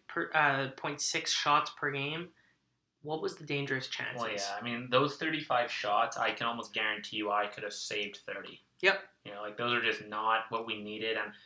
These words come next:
Speaker 2: you know, that, that's a common theme with the Habs, is that the shot value doesn't really tell the whole story with
Speaker 1: Yeah.
Speaker 2: us. I mean, like,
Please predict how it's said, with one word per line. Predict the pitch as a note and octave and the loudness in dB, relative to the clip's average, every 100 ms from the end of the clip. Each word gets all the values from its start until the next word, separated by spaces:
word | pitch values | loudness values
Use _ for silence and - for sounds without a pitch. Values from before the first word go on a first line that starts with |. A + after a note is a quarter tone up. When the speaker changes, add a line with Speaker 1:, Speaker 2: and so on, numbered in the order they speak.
| _ - | _ -4
Speaker 2:
you | C3 | 2
know, | C#3 | 2
that, | - | 4
that's | D3 | 2
a | C#3+ | 2
common | - D3 G3+ G3+ | 2 2 2 -4
theme | - A#2 A#2+ | -4 -4 -2
with | B2+ | -4
the | A#2+ | -4
Habs, | - A#2 A#2+ A2+ | 4 6 6 2
is | A2 | -6
that | A#2 A2+ | -2 0
the | A2 | 0
shot | - - A2+ B2 C3 - | -4 0 2 2 2 0
value | A#2 A#2+ B2 A#2 | 2 4 2 -4
doesn't | G#2+ A2 G#2+ G#2+ | -2 0 -2 -8
really | A#2+ A2 A2 G#2+ | -10 -4 -4 -4
tell | - G#2 | -4 -4
the | G#2 | -4
whole | G#2 | -8
story | G#2 - G#2+ G#2+ | -8 -6 -4 0
with | A2 | 2
Speaker 1:
Yeah. | A2 | 0
Speaker 2:
us. | A2 | 0
I | A2+ | -6
mean, | G#2+ | -4
like, | G#2+ G#2 | -4 -6